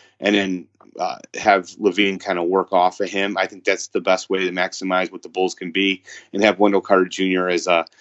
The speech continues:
do everything else type of guy, setting great picks, passing well, uh,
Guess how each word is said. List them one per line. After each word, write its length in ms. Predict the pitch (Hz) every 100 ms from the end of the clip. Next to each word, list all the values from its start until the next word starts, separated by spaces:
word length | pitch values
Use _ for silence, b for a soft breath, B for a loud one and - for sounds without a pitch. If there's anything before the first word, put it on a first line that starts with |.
| b b -
do 160 | 110
everything 340 | 104 95 98 92
else 180 | 92 -
type 220 | 98 -
of 100 | 82
guy, 280 | 92 90 87
setting 340 | - 95 92
great 280 | 87 87 -
picks, 420 | 98 85 - -
passing 640 | - 98 92 - 92 90
well, 400 | 87 85 87 85 b b b b
uh, 360 | 85 85 82